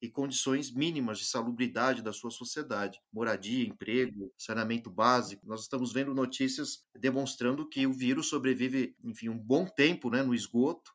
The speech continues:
E então imaginemos favelas, locais sem saneamento básico, né, a facilidade na qual esse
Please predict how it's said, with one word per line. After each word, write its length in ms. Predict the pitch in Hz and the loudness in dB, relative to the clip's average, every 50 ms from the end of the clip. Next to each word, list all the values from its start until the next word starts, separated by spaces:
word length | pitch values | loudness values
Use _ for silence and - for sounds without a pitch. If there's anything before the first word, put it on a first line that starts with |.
| _ | _
E 80 | - 117 | -2 0
então 280 | 120 123 120 135 127 139 | 0 2 4 4 4 4
imaginemos 720 | 151 147 139 135 139 147 143 127 135 165 156 151 - - | 4 4 2 2 2 0 0 2 2 2 2 0 -2 0
favelas, 640 | - 127 - - 113 117 127 147 147 131 113 101 | 2 2 2 4 4 6 6 6 6 4 2 2
locais 420 | 110 113 107 - - 127 123 131 127 | 0 -4 -4 -2 0 0 0 0 0
sem 100 | - 120 | -2 -4
saneamento 460 | 120 - 113 110 113 117 117 113 117 | -4 -4 -4 -4 -2 -4 -4 -4 -4
básico, 420 | 104 107 110 123 143 131 - - | 0 2 4 4 4 2 -2 -4
né, 80 | 120 127 | -2 -2
a 60 | 123 | -2
facilidade 760 | - 127 120 - - 131 135 113 113 117 123 135 135 147 147 - _ | -2 -4 -4 -4 -4 -6 -4 0 2 2 2 2 0 -2 -8 -8 _
na 140 | 117 127 135 | -4 -4 -4
qual 500 | 131 - 123 113 117 123 131 139 131 117 127 | -2 0 2 4 6 6 4 4 0 -2 -2
esse 180 | 127 - - | -4 -4 -6